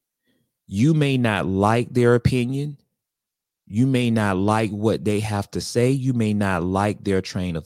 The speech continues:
thought. You may not like their response, but at the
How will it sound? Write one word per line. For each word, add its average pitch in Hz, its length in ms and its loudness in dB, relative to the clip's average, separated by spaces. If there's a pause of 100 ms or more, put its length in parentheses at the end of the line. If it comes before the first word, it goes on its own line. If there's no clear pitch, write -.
thought. 127 400 2 (960)
You 120 220 4
may 117 240 2
not 101 300 0
like 104 800 0
their 98 220 4
response, 117 1000 0
but 104 140 0
at 95 220 -4
the 82 160 -8